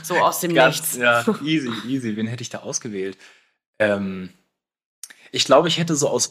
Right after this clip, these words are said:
Speaker 2: unserer Backspin-Perspektive, glaube ich, jemanden ausgewählt, ohne Jan jetzt da irgendwie zu nahe zu treten zu wollen, aber der so, so richtig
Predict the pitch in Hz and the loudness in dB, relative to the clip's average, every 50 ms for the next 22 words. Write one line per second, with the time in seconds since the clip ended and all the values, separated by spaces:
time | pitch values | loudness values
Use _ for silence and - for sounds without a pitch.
0 | _ - 156 156 175 156 139 131 123 113 131 151 - - - - 143 139 - 143 | _ 4 4 4 6 4 4 4 4 4 0 0 0 -4 -6 -6 -8 -8 -6 -4
1 | 139 135 - - 123 - - - 139 131 131 120 110 117 113 117 120 117 - 123 | -4 -4 -4 -4 -6 -6 -4 -4 -2 -2 -2 -2 0 0 0 0 -2 -2 -2 -2
2 | 123 139 127 110 117 - - 117 135 139 - - 123 123 123 - 107 120 127 135 | -2 0 -2 -4 -4 -4 0 0 0 0 0 -4 -2 0 0 0 0 -2 0 0
3 | 123 117 113 104 - 117 113 110 113 131 135 123 113 104 - - 107 92 110 110 | 2 0 0 -2 -4 0 2 4 4 4 2 -2 -2 -4 0 0 0 0 0 -2
4 | 107 104 104 - - - 107 107 110 127 143 143 147 143 - - 139 139 127 - | -2 -4 -4 -6 -6 -2 2 4 4 4 2 0 -4 -8 -2 0 0 0 0 -2
5 | - 127 123 127 123 127 131 135 120 - - 110 107 107 104 104 107 107 107 104 | -6 -2 0 2 2 2 0 -2 -4 -4 -2 0 2 2 2 2 2 2 2 2
6 | 104 107 104 101 101 98 98 - - - - - - - - _ _ _ _ _ | 2 0 0 0 0 -2 -4 -10 -18 -20 -20 -20 -20 -20 -20 _ _ _ _ _
7 | _ _ _ _ 117 107 113 127 123 - - 135 120 117 - - | _ _ _ _ -6 -4 -2 -2 -4 -2 -2 -2 -2 -2 -4 -6